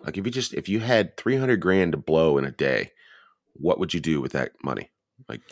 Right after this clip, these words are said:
eventually you're gonna get bored with something. Like, you can only, you can only buy so many things every day with three hundred grand.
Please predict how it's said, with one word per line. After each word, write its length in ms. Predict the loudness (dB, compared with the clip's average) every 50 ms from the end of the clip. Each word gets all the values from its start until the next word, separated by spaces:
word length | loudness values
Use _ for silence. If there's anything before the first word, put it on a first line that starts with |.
| -20 -10 -2 4
eventually 380 | 8 8 8 10 10 8 8
you're 80 | 8 8
gonna 140 | 8 6 6
get 180 | 4 2 2
bored 240 | 4 4 4 4 4
with 100 | 0 -2
something. 380 | -2 -2 -4 -4 -6 -8 -12 -12 _ _ -10
Like, 100 | -4 -2
you 80 | -2 0
can 140 | 2 4
only, 400 | 4 4 4 4 2 2 0 -2 -4 -12 -20 -20 -20 -20 -20 _ _ _ _ -4
you 100 | 0 2
can 80 | 4 4
only 180 | 6 6 4
buy 260 | 6 8 8 8 8
so 180 | 6 4 2 0
many 200 | 0 0 -2 -2
things 520 | -2 -2 -4 -2 -4 -6 -6 -8 -10 -10 -14 _ _ _ _ _ _ _ _ _ _ _ _ _ _ _ _ -4
every 260 | -4 -4 -2 -4 -4
day 260 | -2 -4 -4 -6 -8 -14 _ _
with 120 | -18 -14 -8
three 160 | -6 -6 -4
hundred 180 | -6 -6 -8
grand. 300 | -10 -10 -10 -10 -10 -12